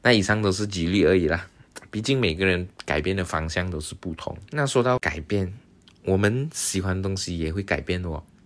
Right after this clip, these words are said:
以前喜欢的东西，并不代表现在还会喜欢了。想必这个大家都懂吧？你有没有发现到你十多岁喜欢的东西啊，到了二十多岁就会觉得，“哇，毫无意义了。”二十多岁想要的东西，到了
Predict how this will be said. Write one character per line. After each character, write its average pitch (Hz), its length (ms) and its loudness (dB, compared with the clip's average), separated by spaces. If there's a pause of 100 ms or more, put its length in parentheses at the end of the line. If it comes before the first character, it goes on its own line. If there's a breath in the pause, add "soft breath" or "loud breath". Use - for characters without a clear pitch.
(420 loud breath)
以 98 80 -6
前 117 180 2
喜 113 140 -2
欢 92 120 0
的 92 40 -2
东 92 120 -2
西， 92 140 -4
并 120 380 -2
不 135 100 0
代 131 160 -2
表 95 160 2
现 110 240 -8
在 113 160 -4
还 107 160 -6
会 98 100 0
喜 - 240 -8
欢 85 160 -8
了。 76 160 -14
想 95 140 0
必 123 240 0
这 143 100 -2
个 147 120 4
大 147 160 0
家 127 160 0
都 98 120 0
懂 57 300 -8
吧？ - 180 -12 (220 loud breath)
你 110 120 0
有 117 40 4
没 151 60 4
有 143 80 4
发 123 180 -2
现 131 180 0
到 127 300 0
你 85 220 -4
十 95 160 0
多 95 120 2
岁 107 160 -2
喜 87 200 -2
欢 73 120 -2
的 76 120 -6
东 73 180 -8
西 - 140 -10
啊， - 100 -16 (320)
到 95 160 -2
了 90 100 -2 (100)
二 98 100 -2
十 98 120 -4
多 80 200 -6
岁 92 280 -2
就 95 140 -2
会 95 140 -2
觉 85 120 -6
得 82 140 -6 (380)
，“哇， 87 240 -10
毫 78 160 -10
无 80 100 -2
意 80 80 -2
义 90 260 -4
了。” 80 140 -6 (720 loud breath)
二 160 140 0
十 151 120 2
多 147 160 4
岁 156 360 0
想 80 200 -6
要 107 140 -2
的 98 80 -2
东 98 160 -4
西， - 160 -10
到 120 180 -4
了 110 160 -4